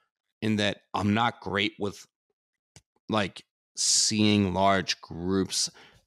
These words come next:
and moving puzzles like that. Like, my brain is not that intricate.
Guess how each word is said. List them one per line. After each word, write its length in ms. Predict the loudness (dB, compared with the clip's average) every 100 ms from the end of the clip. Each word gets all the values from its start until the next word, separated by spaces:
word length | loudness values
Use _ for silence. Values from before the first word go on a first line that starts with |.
| -4
and 500 | 0 0 0 -2 -6 _ _ _ _ _ _ _ _ -4
moving 560 | 0 2 2 0 0 -2 -6
puzzles 640 | -4 -2 -2 -6 -6 -8 -8
like 320 | -8 -8 -8
that. 300 | -4 -4 -6
Like, 240 | -6 -6 -4
my 200 | -2 -2
brain 360 | -2 -4 -4
is 220 | -6 -8 -6
not 320 | -2 -2 -4 _ _ _ _ _ -6
that 220 | -4 -6 -10
intricate. 600 | -8 -6 -6 -4 -6